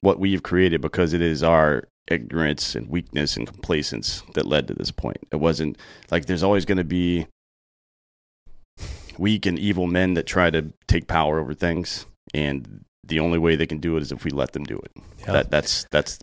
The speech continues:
Speaker 1: premise one. Premise two is that the only way to solve this is to repair it from the bottom up, which means starting with yourself at the lowest possible level, figuring out ways to make the best possible citizen.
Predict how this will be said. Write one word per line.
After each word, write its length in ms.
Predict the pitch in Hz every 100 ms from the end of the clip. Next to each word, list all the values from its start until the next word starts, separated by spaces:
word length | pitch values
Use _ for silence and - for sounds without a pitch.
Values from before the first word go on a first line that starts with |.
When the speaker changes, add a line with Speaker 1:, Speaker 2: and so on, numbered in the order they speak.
| -
Speaker 1:
premise 340 | 92 60 -
one. 140 | 58
Premise 320 | - 90 78 -
two 220 | - 87
is 80 | 76
that 100 | 76
the 120 | 82
only 140 | 82 82
way 100 | 78
to 60 |
solve 380 | 69 92 90 80
this 360 | 67 60 - - _ _ _ _ _ - - - -
is 240 | - 78 -
to 160 | 87
repair 380 | 73 76 - 85
it 80 | 80
from 160 | 80 76
the 60 |
bottom 360 | 76 82 73 73
up, 140 | 71
which 160 | 73 -
means 400 | 76 73 71 - - - _ _ _ -
starting 360 | - 95 95
with 120 | 98 90
yourself 500 | 90 - 76 69 -
at 80 |
the 60 | -
lowest 260 | 71 76 -
possible 420 | 82 73 71 69
level, 460 | 71 65 62 60 - _ _ _ _ _ _ _ _ _ _
figuring 360 | - 90 85 82
out 200 | 82 57
ways 300 | 76 73 71
to 100 | -
make 180 | 73 -
the 60 |
best 360 | 62 78 71 -
possible 360 | 78 67 60
citizen. 520 | 55 - 50 50 50